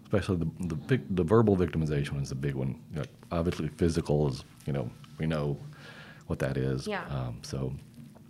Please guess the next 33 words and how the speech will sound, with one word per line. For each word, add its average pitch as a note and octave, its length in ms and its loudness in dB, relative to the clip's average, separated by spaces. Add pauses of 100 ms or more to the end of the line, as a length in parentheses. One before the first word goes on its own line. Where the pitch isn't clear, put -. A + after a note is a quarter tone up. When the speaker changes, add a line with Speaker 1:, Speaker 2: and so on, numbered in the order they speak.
(240)
Speaker 1:
we G2+ 140 6
do F#2 100 6
a E2+ 60 2
lot D#2 120 2
of D2 60 0
work C#2+ 200 0
just - 180 -8 (160)
talking D2 240 -4
about C2+ 160 0
how C2 300 -4 (500)
you G2+ 80 4
can't A#2+ 220 6
really F2 180 4
stop D#2+ 360 0
it C#2+ 60 2
if C#2+ 140 0
you D2+ 40 0
don't C#2 240 0
know C2+ 220 0
exactly A#1+ 420 -6
what - 160 -6
it A3 100 0
is. E3+ 200 -6
Speaker 2:
Mm-hmm. E3 140 -14 (640)
And D4+ 280 0
I C4+ 200 2
love A#3 680 -2
the B3 80 0
one G#3+ 280 0
strategy F3+ 460 -6
you F3+ 140 -8
mentioned F3 560 -6
of F3 140 -6